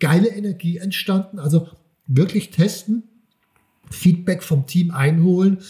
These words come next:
gucken, wie kommt's an? Und wenn's nicht gleich ankommt,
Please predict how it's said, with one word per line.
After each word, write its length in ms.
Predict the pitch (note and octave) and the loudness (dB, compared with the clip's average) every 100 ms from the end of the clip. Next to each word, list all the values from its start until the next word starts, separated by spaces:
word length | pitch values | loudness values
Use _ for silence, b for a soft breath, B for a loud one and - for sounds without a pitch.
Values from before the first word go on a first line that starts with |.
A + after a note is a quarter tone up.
| B B | B B
gucken, 460 | - G#3+ G#3 G#3+ G#3 B B | -2 0 0 -8 -10 B B
wie 240 | D3+ D3+ F3+ | 2 2 2
kommt's 420 | F3 D#3 C#3 - | 2 2 2 -4
an? 360 | C#3+ D3+ A3+ A#3 _ b b b | -4 -2 -2 -4 _ b b b
Und 220 | D3 C#3 | -2 0
wenn's 280 | E3 F#3 - | 0 0 0
nicht 240 | G3 F#3 | -2 -2
gleich 420 | - E3 E3 F3 F#3+ | 0 2 2 -2 -2
ankommt, 560 | F#3+ G#3 G3+ G3+ G#3 | -2 -2 -4 -4 -6